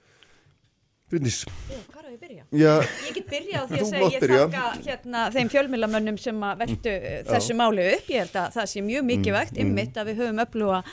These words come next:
Speaker 1: Já.
Speaker 2: eh, hérna, rannsóknarblaðamenn sem að geta kafað ofan í svona mál og, og færa það á borð þjóðarinnar. Þú spyrð í rauninni hvort að þetta mál, eh, eigi að hafa einhver áhrif á fiskveiðistjórnunarkerfið okkar, ef ég
Speaker 1: Já,
Speaker 2: skil rétt.
Speaker 1: já,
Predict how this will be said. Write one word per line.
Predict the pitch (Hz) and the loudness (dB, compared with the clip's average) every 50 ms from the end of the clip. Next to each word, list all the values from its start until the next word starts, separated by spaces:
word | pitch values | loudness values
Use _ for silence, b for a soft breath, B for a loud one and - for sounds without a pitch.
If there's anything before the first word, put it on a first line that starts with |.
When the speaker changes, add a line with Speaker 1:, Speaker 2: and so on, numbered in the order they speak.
| B B B B B B | B B B B B B
Speaker 1:
Já. | - 101 92 90 95 | -2 0 0 0 0
Speaker 2:
eh, | - - 214 214 - - - 220 214 208 208 214 | 0 0 0 -2 -4 -6 -6 -4 -2 -2 -2 -2
hérna, | 208 208 190 | -2 0 0
rannsóknarblaðamenn | 190 208 220 - 262 233 254 254 247 254 254 - - 269 262 262 269 262 285 311 381 | 0 0 0 0 -4 -2 0 2 2 2 2 0 0 0 2 2 2 2 0 0 0
sem | - - 277 226 214 | -2 -4 -4 -4 -4
að | 214 202 - - | -4 -6 -6 -4
geta | - 233 - 202 | -4 -4 -4 -4
kafað | - - 247 240 247 240 | -4 -2 -2 0 0 0
ofan | 233 233 233 220 | 0 0 0 -2
í | - | -2
svona | - 202 185 | -2 -2 -2
mál | 185 175 180 196 254 277 | -2 0 0 -2 -2 -2
og, | 247 202 214 | -2 -2 -4
og | 208 190 | -4 -4
færa | - 233 226 220 214 | -2 -2 0 0 -2
það | - 233 202 190 | -2 -2 -2 -2
á | |
borð | - 202 190 170 | 0 -2 -2 -2
þjóðarinnar. | 190 180 160 156 147 143 143 143 151 - _ _ _ _ _ _ _ _ _ _ _ - - - | -2 -2 -2 -2 -4 -4 -6 -8 -8 -12 _ _ _ _ _ _ _ _ _ _ _ -12 -10 -4
Þú | - 247 247 240 220 | -2 0 0 0 0
spyrð | - - - 254 254 254 269 277 | -4 -2 2 2 2 2 2 -2
í | 247 | -2
rauninni | 262 254 247 254 247 240 233 233 | -2 -2 -2 -2 -2 -2 -4 -4
hvort | - 254 240 233 - - 233 | -2 -2 -4 -4 -4 -6 -6
að | 220 | -4
þetta | 254 240 233 - 247 226 | -2 -4 -4 -4 -4 -4
mál, | 226 226 233 233 240 254 262 - - _ - - | -2 -2 0 0 0 -2 -4 -6 -10 _ -16 -12
eh, | - - 220 208 - - - - b b b b b | -10 -8 -8 -8 -8 -8 -10 -12 b b b b b
eigi | b 220 220 | b -2 -2
að | |
hafa | 214 240 233 214 | 0 -2 -2 -4
einhver | - 240 | -4 -2
áhrif | - 233 240 277 302 277 - - 269 254 - - | 0 2 2 2 0 -4 -6 -6 -6 -6 -6 -6
á | - 262 269 262 262 262 | -6 -4 -2 -2 -2 -2
fiskveiðistjórnunarkerfið | 247 - 302 - - - 294 262 233 - - 269 254 247 247 233 240 - 262 247 220 214 208 202 | -4 -4 -8 -8 -8 -4 -4 -4 -4 -2 -4 -6 -4 -4 -6 -6 -6 -4 -4 -6 -4 -2 -4 -4
okkar, | - - - 156 - - - _ _ - | -4 -6 -16 -18 -18 -18 -20 _ _ -6
ef | - | 0
ég | - 110 | 4 6
Speaker 1:
Já, | 107 98 82 | 6 6 6
Speaker 2:
skil | - 101 | 4 2
rétt. | - - 135 | 4 6 6
Speaker 1:
já, | 131 | 8